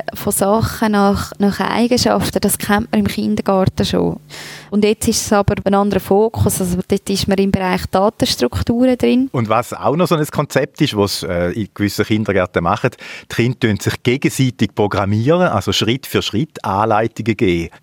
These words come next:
Speaker 2: Also das eine Kind spielt einen Roboter und das andere Kind gibt Anweisungen,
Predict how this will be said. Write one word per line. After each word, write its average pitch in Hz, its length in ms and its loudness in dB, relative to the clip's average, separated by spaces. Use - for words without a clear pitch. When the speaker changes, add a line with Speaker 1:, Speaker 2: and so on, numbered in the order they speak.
Speaker 2:
Also 113 300 2
das - 100 -8
eine 127 280 -2
Kind 107 460 0
spielt - 560 -2
einen 101 120 -2
Roboter 165 560 0
und 101 220 0
das - 80 -10
andere 117 580 0
Kind 113 340 0
gibt - 380 -4
Anweisungen, 123 960 0